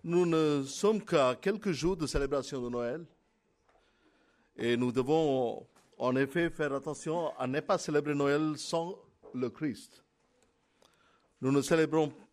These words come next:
pas Noël comme le monde le célèbre. Jésus-Christ est notre seule raison de célébrer. Et avec cela à l'esprit, nous allons nous tourner aujourd'hui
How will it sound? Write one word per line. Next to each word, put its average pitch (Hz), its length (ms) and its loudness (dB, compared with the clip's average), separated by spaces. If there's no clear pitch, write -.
pas 190 160 2
Noël 147 300 2
comme 139 300 -2
le 131 100 2
monde 120 720 -2
le 123 80 -2
célèbre. 139 580 -6
Jésus-Christ 151 640 0
est 135 160 2
notre 147 400 -2
seule 175 340 -2
raison 175 420 0
de 117 380 -2
célébrer. 127 680 0
Et 127 80 -2
avec 131 200 2
cela 135 500 4
à 131 60 0
l'esprit, 123 680 -2
nous 139 200 -4
allons 175 320 2
nous 139 360 -2
tourner 143 480 0
aujourd'hui 120 640 -4